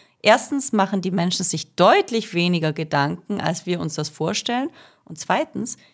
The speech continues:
die Gedanken sind meistens gar nicht so negativ, sondern eigentlich sind die meist sogar positiv.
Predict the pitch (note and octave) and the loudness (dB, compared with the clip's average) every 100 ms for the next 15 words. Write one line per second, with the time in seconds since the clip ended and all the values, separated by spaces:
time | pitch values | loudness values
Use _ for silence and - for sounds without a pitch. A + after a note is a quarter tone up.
0 | _ - - D#3 E3+ F3 G3 G3 F#3+ G3 | _ -12 -6 -2 -2 -2 -2 0 0 0
1 | D#3+ E3+ - C#3+ D3+ - D3+ D#3 D3 C3+ | -2 -4 -2 -2 -2 0 4 4 4 0
2 | B2+ - C3 - - D3+ D3 - D#3 G3 | -6 -8 -10 -8 -6 -4 -6 -4 -4 -4
3 | E3+ E3 D3+ C#3+ C3+ B2+ - C3+ B2+ D3+ | -6 -6 -6 -6 -4 -4 -6 -8 -8 -8
4 | D3 C3 - - | -6 -8 -10 -20